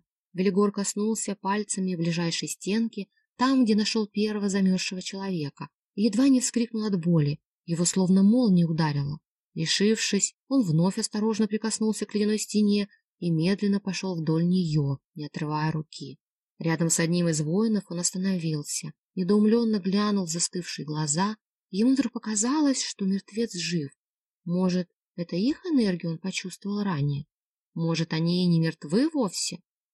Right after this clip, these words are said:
Велигор не стал искать ответов, было слишком холодно. Все, чего он хотел, найти выход из странной пещеры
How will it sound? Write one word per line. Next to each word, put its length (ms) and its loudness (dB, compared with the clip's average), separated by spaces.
Велигор 400 4
не 100 6
стал 360 0
искать 360 -4
ответов, 640 -6
было 240 2
слишком 400 -4
холодно. 640 -4
Все, 420 0
чего 300 -2
он 80 -2
хотел, 640 -4
найти 280 0
выход 440 0
из 80 -2
странной 340 0
пещеры 640 -4